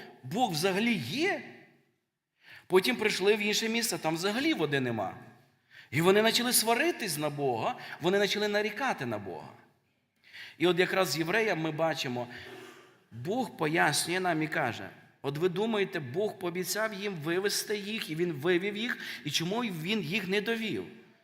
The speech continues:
І Бог якраз показує, тому що вони почали нарікати і спокушати Бога.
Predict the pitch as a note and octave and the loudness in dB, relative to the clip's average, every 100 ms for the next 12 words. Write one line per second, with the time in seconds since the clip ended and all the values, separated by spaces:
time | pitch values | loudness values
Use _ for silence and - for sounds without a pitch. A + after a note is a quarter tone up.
0 | _ B2 C#3 D#3+ E3 D#3 - D#3 E3 D#3+ | _ -8 -2 -2 -2 -6 -6 0 2 2
1 | F3 G#3+ A3+ - - - - _ _ D#3+ | 0 -4 -4 -14 -20 -20 -20 _ _ -2
2 | D3+ E3+ G3+ - D3+ C3+ C3+ F#3 F#3+ C#3+ | 2 2 2 -2 -2 0 0 0 -2 -4
3 | D#3 C#3+ C3 C3 - A#2 D#3 D#3 D#3 C#3+ | -4 -2 -2 -4 -8 -2 2 2 0 -4
4 | D#3+ G3 F3 B2+ A2 G#2+ - - - - | 0 2 2 0 -6 -8 -10 -20 -18 -6
5 | G#3+ E3 F2+ - - - - - - G#3 | -2 -2 -4 -12 -20 -8 0 0 2 0
6 | G3+ F#3 - A3 A3+ - D3+ C#3+ D3+ A2 | 0 -2 0 2 0 0 -6 -4 -2 -2
7 | E2+ | -4